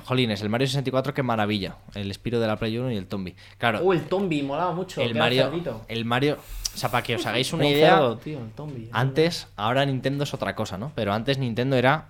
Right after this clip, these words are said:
Speaker 1: eh, punta de lanza tecnológica. Cuando
Speaker 2: Mm.
Speaker 1: sale Nintendo sesenta y cuatro, eh, Mario sesenta y cuatro es un juego de lanzamiento y es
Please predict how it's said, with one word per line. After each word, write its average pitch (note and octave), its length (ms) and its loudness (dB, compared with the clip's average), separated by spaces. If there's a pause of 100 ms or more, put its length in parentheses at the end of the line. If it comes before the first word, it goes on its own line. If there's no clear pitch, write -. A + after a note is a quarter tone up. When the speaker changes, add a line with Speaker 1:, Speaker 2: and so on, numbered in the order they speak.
Speaker 1:
eh, G2 180 0
punta A#2 380 2
de A#2 80 6
lanza G#2+ 300 0
tecnológica. G#2 640 -2
Cuando G2 280 -2
Speaker 2:
Mm. G#2+ 40 -2
Speaker 1:
sale D3 460 -2
Nintendo A#2+ 520 -2
sesenta C3 340 -6
y - 40 -6
cuatro, C#3 380 0 (760)
eh, G#2 140 0
Mario A#2 280 2
sesenta C3+ 240 -2
y C3 40 -4
cuatro C3 200 2
es B2+ 80 -2
un A2+ 80 -4
juego C3 260 2
de C3+ 80 4
lanzamiento B2+ 720 0
y A2+ 180 -4
es - 220 -4